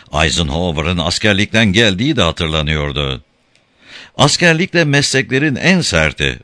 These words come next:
Onun döneminde bloklar arasındaki ilişkiler daha da gerginleşmez mi?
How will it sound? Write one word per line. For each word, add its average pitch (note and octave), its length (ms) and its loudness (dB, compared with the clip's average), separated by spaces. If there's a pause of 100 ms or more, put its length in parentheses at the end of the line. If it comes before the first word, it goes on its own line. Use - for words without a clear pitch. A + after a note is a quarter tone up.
Onun D#2 320 0
döneminde D2+ 480 -2
bloklar F2+ 380 -2
arasındaki D#2 460 -2
ilişkiler D#2 540 -2
daha D2+ 220 -2
da E2+ 80 0
gerginleşmez D#2+ 840 -2
mi? D2 220 -6